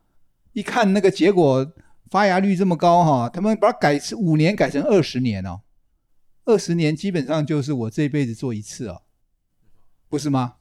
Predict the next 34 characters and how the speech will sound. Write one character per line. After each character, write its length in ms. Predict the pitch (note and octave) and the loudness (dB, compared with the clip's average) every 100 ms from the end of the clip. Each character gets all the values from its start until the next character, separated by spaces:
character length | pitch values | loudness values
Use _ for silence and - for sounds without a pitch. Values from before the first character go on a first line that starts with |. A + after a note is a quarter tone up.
| _ _ _ _ _ _ - | _ _ _ _ _ _ -8
我 120 | B2 | -4
们 100 | C3 | -2
在 160 | E3+ | 0
一 60 | D3+ | 0
个， 180 | D3+ C3 - - | 0 -4 -6 -12
一 80 | |
个， 140 | C#3+ E3 | -6 -6
一 100 | F3 | -4
个 140 | D3+ | -4
工 240 | B2+ D3+ D#3 | -4 -4 -2
作 160 | D3+ | -2
岗 220 | C3+ A#2 | -2 -4
位 180 | C3 E3 | -4 -4
二 140 | A3+ G3 | -4 -4
十 100 | F3+ | -4
年， 300 | F3 F#3 E3 - - _ | -6 -6 -10 -14 -20 _
可 100 | - | -8
是 220 | D3 G#3 F3+ | -4 -2 0
他 120 | G#3 | 0
们 300 | G#3 G#3 G3 _ _ _ _ _ _ _ _ _ _ - - | 2 0 -4 _ _ _ _ _ _ _ _ _ _ -20 -2
敢 200 | F3 A#3 | 2 2
写 280 | - E3 F3+ | 2 2 2
一 40 | |
个 140 | F#3+ | 0
一 120 | G3+ - | 0 2
百 160 | D#3+ | 2
多 180 | C#3+ F#3 | 4 4
年 160 | E3 D3 | 4 2
的 100 | D#3+ | 0
计 200 | E3 D3 | 0 2
划， 260 | D#3 C3+ | 2 0
也 200 | F#3 D#3+ | 2 2
敢 280 | G3+ C#3 A#2 | 2 0 -2
去 280 | G#2+ - - | -4 -8 -8